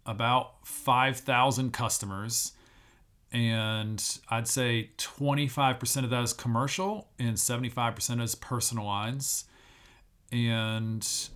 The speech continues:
uh, we do, uh, just north of two million in revenue.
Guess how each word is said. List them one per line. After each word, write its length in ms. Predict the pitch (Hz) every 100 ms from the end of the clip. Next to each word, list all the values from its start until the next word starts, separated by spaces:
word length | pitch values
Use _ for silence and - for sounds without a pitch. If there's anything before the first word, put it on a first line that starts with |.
| -
uh, 720 | 110 107 107 107 107 107 104
we 320 | 110 143 180
do, 760 | 170 143 156 156 151 151 147 143 - - _ _
uh, 100 | 127 120 -
just 340 | 147 156 160
north 320 | 156 151 151
of 140 | 131 120
two 180 | -
million 300 | 151 143 139
in 140 | 143 131
revenue. 460 | 117 104 107 131